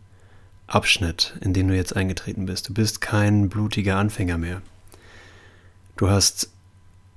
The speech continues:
Gedanken und Hilfe bewusst an die Hand gegeben bekommen, die dich aus dem Sog der alten Lektionen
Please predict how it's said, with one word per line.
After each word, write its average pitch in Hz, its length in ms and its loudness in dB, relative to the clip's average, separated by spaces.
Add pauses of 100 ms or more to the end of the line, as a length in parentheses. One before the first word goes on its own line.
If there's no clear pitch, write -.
Gedanken 110 640 2
und 98 260 -2
Hilfe 127 560 4
bewusst 110 580 0
an 107 120 4
die 104 120 4
Hand 117 200 2
gegeben 95 420 0
bekommen, 101 640 -2 (1600)
die 107 280 4
dich 104 400 2
aus 98 640 2
dem 92 440 2
Sog 104 500 2
der 92 180 -2
alten 107 340 0
Lektionen 113 1000 2